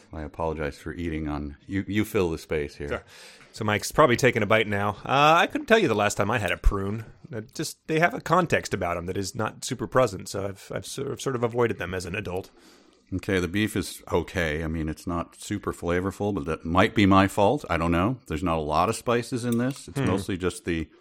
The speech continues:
Speaker 2: Well, that
Speaker 1: cinnamon, paprika,
Speaker 2: that
Speaker 1: and, uh, bay leaves.
Speaker 2: That's probably true to, uh, you know, the way that they prepare it. It's not like England's known for being a, you know, super flavorful spice paradise.
Speaker 1: Hmm.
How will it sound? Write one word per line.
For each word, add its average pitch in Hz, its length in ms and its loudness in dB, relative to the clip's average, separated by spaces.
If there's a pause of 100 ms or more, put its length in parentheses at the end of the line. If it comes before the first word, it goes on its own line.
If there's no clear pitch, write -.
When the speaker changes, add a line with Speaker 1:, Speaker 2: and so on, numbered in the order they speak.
(580)
Speaker 2:
Well, 208 160 10
that - 60 4
Speaker 1:
cinnamon, 104 280 4
paprika, 95 680 2
Speaker 2:
that 90 100 0
Speaker 1:
and, 82 160 -2
uh, 76 180 0 (200)
bay 85 180 2
leaves. - 400 -12 (100)
Speaker 2:
That's - 120 -14
probably 131 400 2
true 120 320 2
to, 101 320 -2
uh, 95 360 -2 (320)
you 117 140 -8
know, 92 80 -8
the 101 100 -6
way 98 140 0
that 98 140 -6
they 98 100 -2
prepare 95 380 -2
it. 113 60 -2
It's - 100 -6
not 110 100 -2
like 95 180 -4
England's 98 380 -2
known 95 240 0
for 101 140 -6
being 95 320 -6
a, 92 180 -8 (640)
you 92 100 -12
know, 87 140 -12 (340)
super 104 280 -6
flavorful 101 440 -4
spice 104 360 0
paradise. 95 580 -2 (720)
Speaker 1:
Hmm. 107 220 6